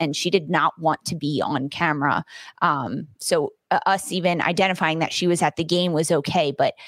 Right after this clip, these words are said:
not getting her on camera specifically was what she ultimately wanted and Orlando Pride wanted. Um,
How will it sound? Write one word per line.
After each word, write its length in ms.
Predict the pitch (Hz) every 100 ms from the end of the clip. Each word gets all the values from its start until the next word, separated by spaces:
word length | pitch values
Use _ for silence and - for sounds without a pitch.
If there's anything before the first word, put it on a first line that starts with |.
| - -
not 240 | 185 196 175
getting 240 | 185 175
her 120 | 170
on 180 | 165 156
camera 360 | - 170 165 160
specifically 680 | - 170 - 180 170 160 147
was 340 | 151 143 151
what 240 | 156 165
she 320 | - - 165 156
ultimately 480 | 156 - 151 107
wanted 360 | 151 147 143 127
and 300 | - 160 151
Orlando 400 | 151 160 147 127
Pride 320 | 139 165 147 156
wanted. 380 | 147 104 87 -
Um, 260 | 147 139